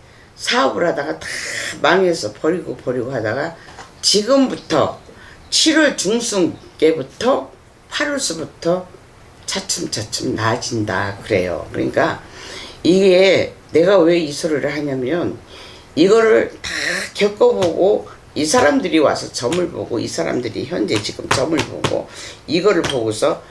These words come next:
"내 서방이 운이 들었으니까 구슬해 주십시오." 당신 지금 나한테 묻잖아.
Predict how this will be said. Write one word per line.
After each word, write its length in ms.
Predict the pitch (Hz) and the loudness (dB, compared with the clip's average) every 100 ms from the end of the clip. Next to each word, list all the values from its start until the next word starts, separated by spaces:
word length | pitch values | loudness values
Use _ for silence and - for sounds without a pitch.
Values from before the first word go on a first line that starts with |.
| - - - | -20 -20 2
"내 200 | 151 196 | 4 4
서방이 460 | 240 247 247 185 | 2 0 2 2
운이 300 | 143 165 180 | 2 2 0
들었으니까 560 | 131 123 - 101 98 104 | 0 -2 -2 -8 -8 -8
구슬해 440 | - 185 220 202 | -6 -4 2 0
주십시오." 500 | - - - - 123 | 0 -10 -2 0 0
당신 340 | - 120 147 156 | -2 -8 -6 -6
지금 240 | - - | -6 -6
나한테 280 | 87 87 - | -6 -6 -8
묻잖아. 720 | 85 139 151 165 139 98 87 | -10 -10 -2 2 2 0 -6